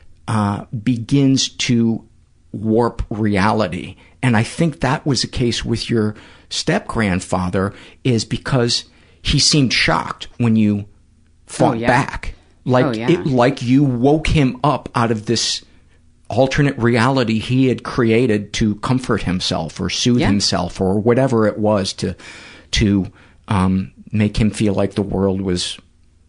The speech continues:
Speaker 1: you know,
Speaker 2: Yeah.
Speaker 1: okay
Speaker 2: I,
Speaker 1: for him.
Speaker 2: I, definitely. I mean, I was such an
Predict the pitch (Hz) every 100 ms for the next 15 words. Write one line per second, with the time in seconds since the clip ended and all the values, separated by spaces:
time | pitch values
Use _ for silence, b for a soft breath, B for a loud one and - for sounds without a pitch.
0 | _ _ - 180 87 80 - _ - 160
1 | 233 - _ _ - 110 - 117 110 -
2 | 82 87 87 - - - 151 - 151 170
3 | 233 165 123 127 147 143 B B B B
4 | B 156 165 165 160 - - _ _ _
5 | - - 214 214 185 -